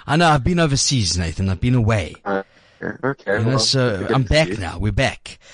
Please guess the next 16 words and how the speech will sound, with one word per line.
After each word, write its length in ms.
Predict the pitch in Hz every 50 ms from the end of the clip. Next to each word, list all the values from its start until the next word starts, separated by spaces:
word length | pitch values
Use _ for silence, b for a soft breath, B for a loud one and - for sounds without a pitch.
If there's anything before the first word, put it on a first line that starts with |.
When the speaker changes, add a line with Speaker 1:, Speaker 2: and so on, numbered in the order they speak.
| B B B B - -
Speaker 1:
But 140 | 160 165
I, 160 | 170 170 165 165 -
I 80 | 170 170
wanna 180 | 190 196 202
just 200 | 185 196 196 -
<laughs> 20 | -
congratulate 560 | 202 190 160 175 175 - - 190 185 175 170
everybody. 380 | 170 165 160 156 165 160 165 160
Where 340 | 143 127 135 180 208 226
is 160 | 240 226 175 208
it 180 | 208 165 - - -
on? 420 | 202 196 196 196 190 190 190 196 -
How 240 | - 135 139 180 196
can 140 | - - 208
people 240 | 165 202 196 175 180
book? 380 | 135 - 175 185 170 - -